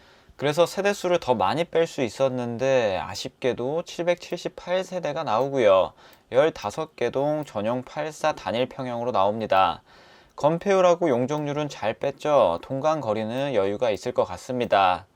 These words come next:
그리고 주차 대수도 세대당 일 점 사 일대면, 요 정도면 괜찮은 편이죠. 입주 시기는 이십이 년 칠월로 예정이 되어 있고요.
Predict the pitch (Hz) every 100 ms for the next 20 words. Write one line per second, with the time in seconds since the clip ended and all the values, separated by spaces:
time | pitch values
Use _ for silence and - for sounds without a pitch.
0 | _ _ _ _ - 165 185 - - 180
1 | 165 160 160 151 156 151 165 165 160 160
2 | 165 - 165 - 175 180 180 - 156 151
3 | 139 131 135 156 123 98 104 131 135 113
4 | 127 151 143 104 123 131 139 156 160 131
5 | 110 98 87 - _ _ _ - 131 -
6 | 175 180 175 175 170 165 170 170 135 110
7 | - 135 120 113 117 123 127 - 151 147
8 | 143 131 139 151 151 104 92 98 120 135
9 | 87 120 123 90 - 139 107 92 76